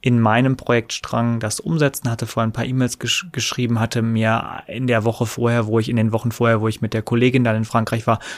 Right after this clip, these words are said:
schon meine Stakeholder zusammengegriffen, hab dann einmal Hallo gesagt, kurz mit denen schnell einen Kaffee getrunken und dann gepitcht, „Hey, ich würde gerne dieses interkulturelle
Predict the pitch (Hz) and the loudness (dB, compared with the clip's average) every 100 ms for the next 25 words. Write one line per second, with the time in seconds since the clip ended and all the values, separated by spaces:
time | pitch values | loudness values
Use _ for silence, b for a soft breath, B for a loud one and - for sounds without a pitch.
0 | B 120 120 110 - 135 135 131 123 123 | B 0 4 4 4 2 4 2 2 2
1 | 120 120 113 117 117 110 - 113 123 131 | 2 2 0 -2 -4 -4 -4 -2 2 4
2 | 139 123 120 120 - 113 117 117 113 - | 6 6 4 0 -2 -2 -2 -2 -4 0
3 | 117 120 135 131 120 - 117 113 117 110 | 0 0 0 0 0 0 -2 0 -2 0
4 | 131 135 165 147 135 - 156 - - 156 | 2 4 6 6 4 2 2 2 0 4
5 | 143 127 - 135 131 123 123 123 117 113 | 4 2 0 2 2 2 2 2 0 -2
6 | 113 - 123 117 113 113 107 113 110 107 | -2 -2 -2 -2 -2 -4 -4 -2 0 0
7 | 107 | -2